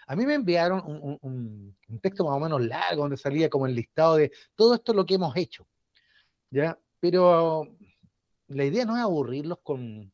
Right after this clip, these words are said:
con estos comentarios de qué ha hecho el gobierno y compararlo con otros gobiernos. Eh, todos los gobiernos tienen su afán, todos los gobiernos tienen su sesgo ideológico, su sesgo, ¿no es cierto?, em, político. Eh, pretenden, ten-, mira, los,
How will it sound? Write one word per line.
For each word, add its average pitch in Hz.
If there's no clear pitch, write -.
con 120
estos 127
comentarios 135
de 127
qué -
ha 147
hecho 170
el 143
gobierno 147
y 190
compararlo 165
con 160
otros 151
gobiernos. 139
Eh, 147
todos 294
los 262
gobiernos 220
tienen 190
su -
afán, 110
todos 208
los 185
gobiernos 190
tienen 165
su -
sesgo 139
ideológico, 139
su 127
sesgo, 120
¿no 110
es 104
cierto?, 127
em, 127
político. 143
Eh, 131
pretenden, 143
ten-, 254
mira, 190
los, 143